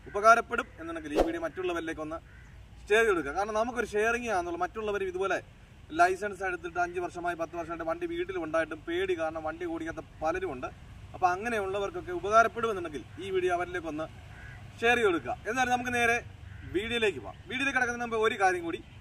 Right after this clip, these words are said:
നിങ്ങൾക്ക് ലൈസൻസ് ഉണ്ട്, വാഹനമുണ്ട്, വാഹനം ഓടിക്കണം എന്ന് ആഗ്രഹമുണ്ട്, ഈ ഒരു വീഡിയോ കണ്ടപ്പോൾ നല്ലൊരു confidence കിട്ടി. എന്നാലും തനിയെ എടുക്കാൻ ഒരു പേടി, അങ്ങനെയുള്ളവരാണ്, നിങ്ങൾക്ക് വാഹനം ഓടിക്കണം എന്ന് ആഗ്രഹമുണ്ടെങ്കിൽ എന്നെ contact ചെയ്താൽ നിങ്ങൾ കേരളത്തിന്റെ ഏത് ജില്ലയിലായിരുന്നാലും നിങ്ങളുടെ സ്വന്തം വാഹനത്തിൽ വന്ന് ഞാൻ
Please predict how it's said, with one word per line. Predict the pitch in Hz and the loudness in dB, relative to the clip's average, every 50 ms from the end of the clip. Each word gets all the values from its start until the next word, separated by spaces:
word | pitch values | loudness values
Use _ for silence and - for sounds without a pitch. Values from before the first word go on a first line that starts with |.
| - - - - - - | -18 -18 -18 -16 -8 -6
നിങ്ങൾക്ക് | 190 214 233 226 214 220 | -2 -2 -2 0 4 6
ലൈസൻസ് | 208 202 208 214 - 247 233 214 | 6 6 4 2 -2 -6 -6 -6
ഉണ്ട്, | 214 202 202 | -4 -4 -2
വാഹനമുണ്ട്, | 185 190 185 196 196 214 220 208 202 196 190 | 0 2 2 2 2 0 -2 -4 -4 -4 -2
വാഹനം | 180 185 180 190 196 214 214 202 | 0 2 2 2 0 -2 -4 -4
ഓടിക്കണം | 190 185 180 - | -4 -4 -4 -4
എന്ന് | 185 180 175 | -2 -2 0
ആഗ്രഹമുണ്ട്, | 180 196 214 208 196 175 160 165 | 0 2 2 0 0 -2 -4 -4
ഈ | 202 233 | -2 0
ഒരു | 226 214 214 | 0 0 0
വീഡിയോ | 190 196 208 220 220 202 | -2 -6 -2 -2 0 0
കണ്ടപ്പോൾ | 185 180 185 180 180 185 175 - - - - - - - | 0 0 -2 -2 -2 -4 -6 -8 -12 -18 -18 -18 -14 -4
നല്ലൊരു | - 180 190 220 220 196 190 - - | 0 0 2 2 2 0 0 -2 -2
confidence | 180 202 220 208 185 220 233 226 220 190 208 170 | -2 -2 0 0 -2 -4 -6 -6 -4 -4 -2 -4
കിട്ടി. | 151 - 165 - - - 180 | -2 -2 -4 -6 -6 -8 -8
എന്നാലും | 185 180 208 214 214 220 214 202 - - - - 190 | -4 2 4 4 4 4 2 -2 -10 -16 -2 4 6
തനിയെ | 190 208 233 269 262 240 220 | 6 6 4 2 2 2 4
എടുക്കാൻ | 202 208 196 220 226 208 | 4 4 6 6 6 6
ഒരു | 196 190 - - - | 6 2 -2 -2 0
പേടി, | 359 - 381 370 320 269 - - - - - - - | 2 2 2 2 0 -4 -6 -12 -18 -20 -8 -6 -4
അങ്ങനെയുള്ളവരാണ്, | 403 440 233 233 - 202 202 202 190 - 185 | -2 0 0 2 2 2 4 2 2 2 0
നിങ്ങൾക്ക് | - 202 - 185 | -2 -6 -4 -2
വാഹനം | 370 359 381 415 403 226 453 427 | 0 2 2 2 2 0 -2 -2
ഓടിക്കണം | 403 392 370 392 | -2 -4 -4 -4
എന്ന് | 381 370 359 | -4 -2 0
ആഗ്രഹമുണ്ടെങ്കിൽ | 359 - 214 240 - 403 330 311 320 427 - - - | 0 0 0 0 0 0 0 -2 -4 -6 -10 -10 -10
എന്നെ | 330 359 381 | -8 -8 -6
contact | - 349 359 349 359 - | -4 -4 -4 -4 -6 -6
ചെയ്താൽ | - 160 311 - - - - - - - - - - - - - | -6 -4 -2 -2 -4 -4 -6 -12 -18 -18 -18 -18 -18 -18 -16 -10
നിങ്ങൾ | - 349 381 370 | -6 -4 -4 -4
കേരളത്തിന്റെ | - 359 381 392 381 370 392 392 392 | -2 0 0 0 0 -2 -2 0 2
ഏത് | 370 370 403 392 392 165 349 | 2 4 2 2 0 -4 -6
ജില്ലയിലായിരുന്നാലും | 359 359 392 370 349 349 170 - - - - - - - - - - - - | -2 0 0 2 2 0 0 0 -2 -4 -6 -10 -16 -18 -18 -18 -18 -12 -8
നിങ്ങളുടെ | 170 180 196 190 185 - | -6 -2 -2 -2 -2 -2
സ്വന്തം | - 180 392 403 - - | -4 -6 -2 -2 -2 2
വാഹനത്തിൽ | 359 349 - 175 - 370 180 180 170 | 2 2 2 2 0 -2 -4 -4 -6
വന്ന് | - 170 170 | -6 -6 -6
ഞാൻ | 170 339 | -6 -6